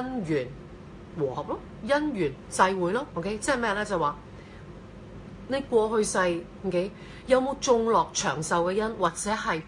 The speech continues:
短壽嘅因？譬如上一集講過啦，短壽嘅因就係殺生啊、害命啊，做啲唔好嘅嘢嚇。咁佢會 result in 就係話你將來，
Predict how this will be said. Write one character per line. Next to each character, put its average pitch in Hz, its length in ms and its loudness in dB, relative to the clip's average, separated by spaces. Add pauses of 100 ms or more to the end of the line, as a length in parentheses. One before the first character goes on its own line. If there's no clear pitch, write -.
短 180 120 2 (260)
壽 147 240 -2
嘅 151 100 -6
因？ 160 100 -2 (540)
譬 240 100 0
如 180 60 0
上 185 240 0
一 - 20 -6
集 226 120 -4
講 151 200 -2
過 170 120 0
啦， 147 100 -4 (460)
短 220 140 0
壽 269 240 2
嘅 208 80 0
因 240 140 -2
就 185 100 -2
係 165 120 -2
殺 180 260 0
生 233 320 -2
啊、 175 140 2
害 160 300 -2
命 151 300 -6
啊， 165 140 -4
做 208 220 0
啲 277 140 -8 (100)
唔 156 280 0
好 - 240 -10
嘅 175 260 -2
嘢 143 180 -6 (260)
嚇。 151 120 -6 (400)
咁 381 160 4
佢 302 100 0
會 208 340 -2
result 277 440 2 (100)
in 165 320 -2
就 - 140 -4
係 156 160 -2
話 147 220 0 (180)
你 175 280 -2 (140)
將 311 420 2
來， 143 80 0